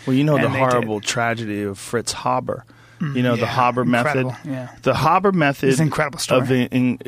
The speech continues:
Speaker 1: the guy figured out a way to extract nitrogen from the air, and it's one of the, they say today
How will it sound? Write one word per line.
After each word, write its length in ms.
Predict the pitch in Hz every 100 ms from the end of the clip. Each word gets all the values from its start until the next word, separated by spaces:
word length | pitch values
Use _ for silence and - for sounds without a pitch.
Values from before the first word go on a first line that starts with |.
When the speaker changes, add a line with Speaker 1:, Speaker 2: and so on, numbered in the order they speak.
| - -
Speaker 1:
the 260 | 117 120
guy 340 | 120 135 143 151
figured 340 | - 165 170
out 120 | 165
a 40 | 147
way 200 | 120 120
to 60 |
extract 560 | 107 - - 131 127 -
nitrogen 560 | 117 131 - 110 110 107
from 160 | 113
the 120 | 107 -
air, 420 | 117 117 104 - - - -
and 140 | 120
it's 180 | 117 -
one 200 | 135 151
of 60 | 143
the, 80 |
they 140 | 127 165
say 300 | - 208 208
today 640 | - 151 127 113 90